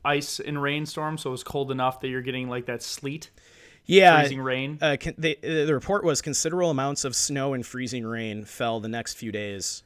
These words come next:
Speaker 2: after his cell phone was pinged.
Speaker 1: So the freezing rain, yeah, the freezing rain is the red flag for me, because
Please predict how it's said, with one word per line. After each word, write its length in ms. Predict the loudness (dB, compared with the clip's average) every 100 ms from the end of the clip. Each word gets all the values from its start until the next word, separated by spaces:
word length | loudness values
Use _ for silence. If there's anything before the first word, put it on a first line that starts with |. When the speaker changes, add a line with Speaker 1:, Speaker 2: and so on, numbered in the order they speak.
| -4
Speaker 2:
after 380 | -2 -2 -2 -4
his 240 | -4 -4
cell 480 | -4 -6 0 2 2
phone 240 | 2 -4
was 120 | -4 -6
pinged. 440 | -6 -6 -8 -12 -18 _
Speaker 1:
So 140 | -4 -4
the 80 | -4
freezing 520 | -2 -2 0 -4 -4
rain, 520 | -4 -2 -2 -4 -8 -12 _ -6
yeah, 160 | -2
the 120 | -2
freezing 400 | -2 -2 -2 -2
rain 300 | -2 0 0
is 140 | -2 -4
the 80 | -2
red 240 | -2 -2
flag 300 | -4 -4 -4
for 120 | -8
me, 160 | -8 -6
because 800 | -8 -8 -4 -2 -2 -6 -12